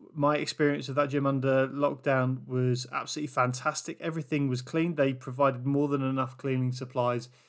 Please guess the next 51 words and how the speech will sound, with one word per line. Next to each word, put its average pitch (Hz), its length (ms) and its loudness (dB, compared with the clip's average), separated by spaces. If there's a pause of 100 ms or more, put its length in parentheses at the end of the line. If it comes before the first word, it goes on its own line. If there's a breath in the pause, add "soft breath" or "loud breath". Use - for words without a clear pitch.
(220 soft breath)
to 127 100 -6
make 127 160 0
sure 127 200 -2
that 131 200 -4
everything 139 480 -2
was 113 140 -6
sanitized 151 760 4
and 127 140 0
everything 120 320 -4
was 113 140 -8
safe, 143 400 -6
and 123 180 -2 (240 loud breath)
made 139 140 -4
sure 131 160 0
that 131 100 -4
people 127 300 -4
were 127 180 0 (100)
socially 127 440 -2
distancing. 143 560 -6
So 139 100 -2
they 143 160 4
did 135 160 -2
a 127 40 0
really 127 220 2
good 127 200 -4
job. 151 320 2 (400 loud breath)
But 143 100 4
I 147 120 4
know 147 260 4
that 139 260 -2
there 135 440 4 (200)
are 131 80 -8
places 131 400 -2
that 131 100 -4
aren't 147 220 2
so 156 160 -2
great 147 260 -2
at 147 140 -6
that. 170 300 -2
And 131 180 0
so 139 380 6 (400 soft breath)
I 147 80 -2
think - 360 -2 (380)
although 170 580 4 (180)
there's 151 300 4
a 143 60 2
very, 156 320 4
very 151 200 2
strong 139 320 2
case 131 460 -4
that, 131 340 -4